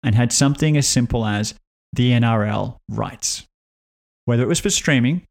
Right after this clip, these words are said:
or whether it was the, in entirety. What would that do? I think for the majority of people, if you love that sport, it would mean that without a doubt,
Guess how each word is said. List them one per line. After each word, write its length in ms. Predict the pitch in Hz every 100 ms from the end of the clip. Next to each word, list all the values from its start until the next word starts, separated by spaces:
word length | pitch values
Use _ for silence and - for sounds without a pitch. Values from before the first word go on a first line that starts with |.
| _ _
or 100 | 135
whether 160 | 127 127
it 40 |
was 140 | 127
the, 120 | 127 -
in 100 | 131
entirety. 720 | 123 - - 127 101 - 69 - _ _ _ _ _ _ _ -
What 340 | 117 143 190
would 220 | 190 143
that 320 | 120 120 - -
do? 300 | 101 78 139 _ _ _ _ -
I 100 | 120
think 220 | 156 170
for 160 | -
the 60 | 127
majority 520 | 110 107 - 147 208
of 100 | 139
people, 320 | - 117 -
if 160 | 117 -
you 60 | 113
love 300 | 101 131 165
that 160 | 170
sport, 420 | - - 123 107 -
it 120 | 143
would 140 | 160 135
mean 220 | 127 120
that 120 | 113
without 320 | 107 104 123
a 40 | 147
doubt, 300 | 127 107